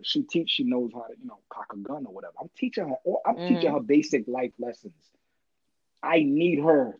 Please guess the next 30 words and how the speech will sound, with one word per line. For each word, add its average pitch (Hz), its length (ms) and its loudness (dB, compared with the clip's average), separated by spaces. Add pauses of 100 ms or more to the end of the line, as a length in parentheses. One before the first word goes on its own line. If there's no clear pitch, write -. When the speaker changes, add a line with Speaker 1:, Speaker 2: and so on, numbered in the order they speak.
Speaker 1:
to - 120 2
know 143 340 4
this - 220 -8 (220)
'cause - 160 -8
she's 151 160 -2
passing 151 320 -2
all 160 160 0
down 156 260 6
to 143 120 -4
her 131 40 6
little 131 220 6
Speaker 2:
Absolutely. 135 200 0
Speaker 1:
sisters. - 300 -16 (260)
I 110 80 -2
need, 151 240 0
I - 80 0
don't 165 220 4
want 180 200 2
no 160 140 2
naive. 135 340 4
I 131 60 0
see 180 220 -2
naive 147 500 4
women 156 340 2
all 151 140 6
the 147 100 4
time. 175 360 4 (220)
I 143 100 6
have 170 220 6
female 220 360 0